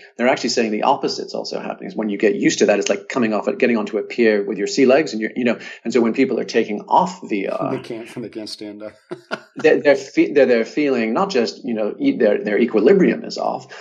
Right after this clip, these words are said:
Speaker 1: but it, they've, they've done some scans and they're realizing it's starting to affect cerebellar processing. So it's actually starting to affect brain activity.
Speaker 2: Of course.
Speaker 1: And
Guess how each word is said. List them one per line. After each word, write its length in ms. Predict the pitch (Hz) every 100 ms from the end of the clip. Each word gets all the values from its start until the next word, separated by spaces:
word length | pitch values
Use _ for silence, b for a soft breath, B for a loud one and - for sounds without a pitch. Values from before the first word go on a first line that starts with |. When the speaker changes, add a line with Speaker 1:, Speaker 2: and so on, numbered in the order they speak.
| B
Speaker 1:
but 100 | -
it, 140 | 123 120
they've, 220 | 120 104
they've 140 | 117 113
done 180 | 139
some 160 | 120 110
scans 400 | - - 196 135
and 60 | 120
they're 80 |
realizing 260 | 113 110 107
it's 120 | 113
starting 200 | 135 131
to 80 | 110
affect 280 | 107 147 -
cerebellar 580 | - 131 117 110 104 -
processing. 580 | 104 - 95 - -
So 120 | - 110
it's 100 | -
actually 200 | - 107
starting 220 | 107 101
to 60 |
affect 320 | 101 113 92 92
brain 260 | 113 127
activity. 480 | 90 - 92 92 123
Speaker 2:
Of 120 | -
course. 200 | 110 101
Speaker 1:
And 520 | - 220 110 110 147